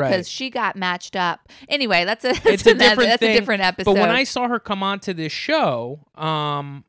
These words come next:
Speaker 1: I was surprised that they had brought her. I, I hadn't seen it, and I'm so glad that they saw something that we didn't. But
Speaker 2: And
Speaker 1: we're
Speaker 2: that's
Speaker 1: not
Speaker 2: how I also feel about Corey. Like, I loved Corey when he first showed up and was calling out Johnny, and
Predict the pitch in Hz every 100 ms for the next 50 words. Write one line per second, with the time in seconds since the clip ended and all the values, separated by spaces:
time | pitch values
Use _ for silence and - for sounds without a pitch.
0 | _ - 277 - 208 190 294 294 120 -
1 | 139 135 139 131 135 127 127 110 131 139
2 | 165 190 208 214 - - 190 151 110 _
3 | _ 156 143 139 - 160 160 151 143 151
4 | 135 - 131 - 123 120 120 117 123 120
5 | 110 - 127 - - - 247 269 294 349
6 | 330 302 285 - 247 - 247 - 226 220
7 | 202 - - 226 269 233 180 185 185 -
8 | - - 202 220 233 262 - _ 254 214
9 | 196 185 185 180 190 190 - 190 180 175
10 | 175 175 175 165 - - 185 185 185 180
11 | 175 175 180 180 185 175 170